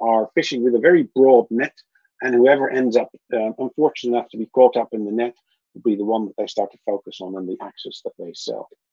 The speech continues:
Um, you might remember the names F X M S P and the Joker because, uh, towards the end of twenty nineteen,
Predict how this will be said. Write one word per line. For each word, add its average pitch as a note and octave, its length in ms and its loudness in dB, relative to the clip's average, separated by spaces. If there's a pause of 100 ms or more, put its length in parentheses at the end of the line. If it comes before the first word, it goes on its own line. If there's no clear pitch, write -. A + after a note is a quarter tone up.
(400)
Um, B2+ 240 6
you C#3 140 2
might F#3 200 6
remember D3+ 540 2
the D#3 100 0
names D#3 280 -2
F C#3 140 -2
X B2+ 180 -8
M A2+ 100 -8
S G#2+ 100 -12
P B2+ 200 -2
and A#2+ 120 -4
the A2 60 -2
Joker C3+ 400 0
because, A2+ 760 -2
uh, G#2+ 60 -14
towards A#2 340 2
the B2 100 -4
end C#3 160 -2
of A#2+ 80 -4
twenty B2 300 -8
nineteen, B2 600 -6